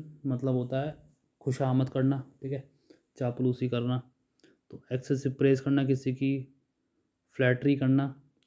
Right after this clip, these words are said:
ठीक है, तो ये खुशामद करने वाला, ये खुशामद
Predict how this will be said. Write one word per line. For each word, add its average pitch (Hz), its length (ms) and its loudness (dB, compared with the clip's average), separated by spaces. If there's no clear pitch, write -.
ठीक 139 100 -6
है, 135 100 -6
तो - 60 -4
ये - 40 0
खुशामद 139 540 2
करने 147 200 8
वाला, 156 280 4
ये 127 140 4
खुशामद 131 580 -2